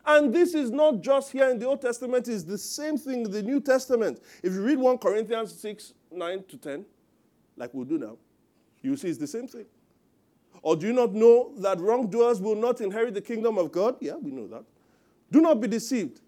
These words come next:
Neither the sexually immoral, nor idolaters, nor adulterers. Okay, wow, all right, those won't inherit. All right, I understand. Because all of these guys, they're in a particular category.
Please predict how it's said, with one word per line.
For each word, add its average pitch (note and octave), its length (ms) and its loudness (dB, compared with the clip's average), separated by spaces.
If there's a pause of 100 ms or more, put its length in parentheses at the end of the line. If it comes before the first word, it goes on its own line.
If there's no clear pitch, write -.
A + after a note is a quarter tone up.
(220)
Neither D#4 380 6
the A#3 160 0
sexually C#4 920 0
immoral, F#3+ 600 0 (1120)
nor A3 260 10
idolaters, F#3 800 2 (520)
nor G#3+ 360 8
adulterers. G#3 960 4 (480)
Okay, A3+ 400 -10 (240)
wow, D3+ 220 -12 (100)
all G3 140 -16
right, D3 180 -16
those F3+ 240 -16 (500)
won't D#3 180 -12
inherit. C3 300 -10
All E3+ 120 -10
right, A#2 100 -8
I A#2 60 -10
understand. A#2 420 -12 (1080)
Because A#2 220 -12
all E3+ 200 -2
of C3+ 100 -4
these C#3 140 -6
guys, B2+ 200 -8
they're A#2 140 -10
in A2+ 100 -12
a G#2+ 60 -14
particular C3 560 -14
category. A2+ 560 -20